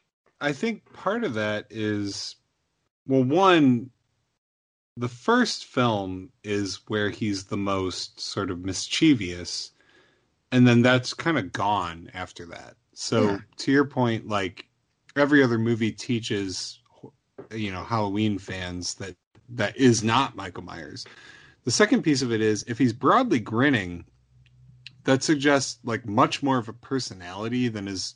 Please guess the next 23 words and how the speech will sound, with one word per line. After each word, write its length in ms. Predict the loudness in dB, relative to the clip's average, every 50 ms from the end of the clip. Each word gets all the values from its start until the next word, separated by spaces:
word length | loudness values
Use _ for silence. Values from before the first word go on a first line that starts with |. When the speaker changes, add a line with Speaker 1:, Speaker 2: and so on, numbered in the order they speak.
| _ -10
Speaker 1:
typically 640 | -10 -6 -6 -6 -8 -8 _ _ _ -10 -8 -8 -8
ascribed 640 | -8 -8 -8 -6 -4 -2 0 0 2 0 0 -2 -8
to 140 | -12 -14 -16 _
him. 160 | -20 -20 -20 -20 _ _ _ _ _ _ _ _ _ _ _ _ _ _ _ _ _ _ _
Because 440 | -4 2 4 4 4 4 2 -2 -6 -2
he's 200 | 0 0 0 0
kind 320 | -4 -6 -4 -2 0 0 2
of 80 | 2
a 80 | 0 0
blank 600 | -2 -4 _ -4 -2 0 2 2 2 0 -2 -4
slate 1120 | -6 -4 -4 -4 -4 -6 -6 -8 -10 -12 -14 -16 -12 -8 -4 -2 0 0 0 -2 -2 -6 -12
of 180 | -12 -12 -10
evil, 520 | -6 -2 -2 -2 -2 -6 -10 -16 -18 -20 _ _ _ _ _ _ _ _ _
right? 280 | -6 -2 0 0 0 2
Like, 200 | 2 2 2 2
that's 320 | 2 2 2 0 -2 -8 -10 _ _ _ _ _ _ _ _ _ _ _
kind 200 | 0 2 4 4
of 60 | 6 6
what 120 | 4 4
Loomis 560 | 2 4 6 8 10 10 10 8 8 4 0
tells 320 | -2 -4 -6 -6 -6 -8 -8
us. 340 | -8 -8 -8 -8 -8 -8
Like, 300 | -6 -6 -6 -6 -6 -8